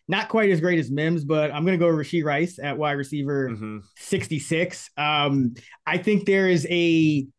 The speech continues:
Speaker 1: real chance that he could be, uh, the number two or even number one wide receiver on this team, depending on, you know, what happens with Sky Moore. I think, I don't think Kadarius Toney's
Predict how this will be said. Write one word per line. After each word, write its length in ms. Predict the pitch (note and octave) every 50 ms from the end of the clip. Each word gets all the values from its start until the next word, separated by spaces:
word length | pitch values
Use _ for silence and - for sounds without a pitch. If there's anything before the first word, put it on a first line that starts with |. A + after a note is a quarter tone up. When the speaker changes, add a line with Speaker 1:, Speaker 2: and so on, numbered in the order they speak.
| _ _ -
Speaker 1:
real 260 | D3 E3+ F#3 G3 F3+
chance 340 | F#3 - F3+ F#3 G3 - -
that 160 | F3+ D3+ C#3
he 120 | E3 F3
could 180 | F3 F3 D3+ C3+
be, 540 | D3 D#3+ D#3+ D#3 D3+ D3+ D3 D3 C3+ C3+ C3+ _ _ _ _ _ _ -
uh, 320 | C3+ C#3 C#3 C3+ C3+ A2 - D3+
the 140 | D3 D#3
number 300 | D#3+ E3 F3 F3 E3+ D#3+
two 240 | D#3+ D#3+ - F#3 G#3
or 100 | G3+ F3+
even 280 | D#3+ F#3+ F#3+ F#3 E3+ D#3
number 300 | D#3+ F3 F3 E3 E3 D3+
one 560 | C#3 C#3 D#3 F3 E3+ E3 D3+ D3 C#3 C3+ - _ _ _
wide 280 | C3+ D3 D#3+ E3 E3 D3+
receiver 640 | D3 C#3 - - D#3+ F#3 D#3+ D3+ C#3+ C3 B2 A#2+ - _ _
on 160 | D3+ D#3 D3+ D3+
this 100 | C#3 C3+
team, 180 | - E3+ D3+
depending 380 | C#3 C#3 - E3+ D3+ D3 D3 D3
on, 300 | D3 C#3+ C#3 C3+ C3 -
you 80 | C#3 C#3
know, 80 | C3+
what 160 | B2+ C3+ C3+ B2+
happens 320 | D3 C#3+ C#3 D3+ C#3 C3
with 160 | C#3 C#3 -
Sky 300 | - - - D3 D3 C#3+
Moore. 280 | C3 C#3 D3 D3+ D#3 D3+
I 280 | C#3 C#3+ D#3+ D#3+ D#3+ - - - - -
think, 260 | G#3+ A3+ A3 - -
I 80 | F3 F#3
don't 160 | A#3+ C#4+ B3
think 160 | C4 B3+ G3+
Kadarius 380 | G#3 F#3+ G3 G3 F#3+ F3 E3 -
Toney's 260 | F3+ F#3 F#3+ F3 C#3+